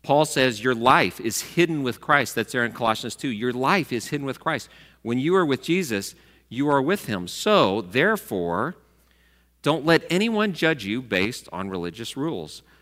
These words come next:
Don't let anyone judge you based on man-made rules." That's there in this passage too.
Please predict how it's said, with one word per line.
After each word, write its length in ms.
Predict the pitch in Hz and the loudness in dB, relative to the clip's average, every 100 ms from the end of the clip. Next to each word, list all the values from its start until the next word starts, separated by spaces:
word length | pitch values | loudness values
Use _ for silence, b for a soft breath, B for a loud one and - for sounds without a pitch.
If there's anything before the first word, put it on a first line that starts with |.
| b | b
Don't 220 | - 135 143 | -6 -2 0
let 140 | 147 | 0
anyone 440 | 156 180 214 214 170 | 0 -2 0 -2 0
judge 300 | 147 156 123 | 0 -2 -2
you 120 | 117 | -4
based 340 | 117 127 123 - | 0 0 -2 -6
on 260 | 131 135 131 | -2 -2 0
man-made 560 | 139 143 147 165 202 | 2 2 0 0 -2
rules." 340 | 120 92 80 80 | -4 -6 -6 -4
That's 240 | 101 - | -6 -4
there 160 | 110 113 | -6 -4
in 60 | |
this 140 | 113 - | -6 -8
passage 420 | 120 107 110 - | -8 -8 -10 -14
too. 300 | - 170 95 | -8 -6 -6